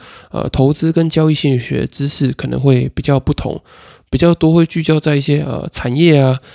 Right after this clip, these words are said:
或是金融市场相关的一些，呃，专业知识或是资讯。然后透过这样的方式呢，就是可以让大家在这个投资心理师的 Podcast 里面，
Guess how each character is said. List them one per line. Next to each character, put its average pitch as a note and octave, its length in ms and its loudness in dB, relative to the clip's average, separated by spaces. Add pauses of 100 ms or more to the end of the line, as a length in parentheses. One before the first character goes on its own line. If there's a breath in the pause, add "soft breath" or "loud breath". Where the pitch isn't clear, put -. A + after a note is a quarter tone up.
(140 loud breath)
或 E3 120 -2
是 D#3 120 -2
金 D#3+ 160 0
融 C#3+ 120 4
市 C#3 180 -2
场 B2+ 240 -4
相 C3+ 200 -4
关 C3+ 160 -2
的 C3 80 -2
一 C3 120 -2
些， C3 320 0
呃， B2+ 400 -6
专 C#3+ 200 0
业 C#3+ 80 4
知 C#3+ 220 0
识 C#3+ 220 0
或 C#3 120 2
是 C3+ 100 4
资 C3+ 220 0
讯。 C3 260 2 (440 soft breath)
然 C#3 120 -2
后 C#3+ 60 2
透 E3 160 2
过 D#3+ 140 4
这 D#3+ 80 2
样 D3+ 60 4
的 B2+ 80 4
方 C#3 220 0
式 C3+ 160 -4
呢， A#2 140 0
就 C#3 140 -8
是 C#3 80 -2
可 C#3 120 -2
以 B2+ 40 2
让 C3 180 2
大 C3 100 0
家 B2 200 2 (320 loud breath)
在 D3+ 180 2
这 D3 100 0
个 A#2+ 140 2
投 C3 240 0
资 D3+ 140 -2
心 D3 180 0
理 A#2+ 60 0
师 C3+ 160 -4
的 C3+ 100 -4
Podcast C#3 500 -2
里 C3 120 -6
面， B2+ 220 2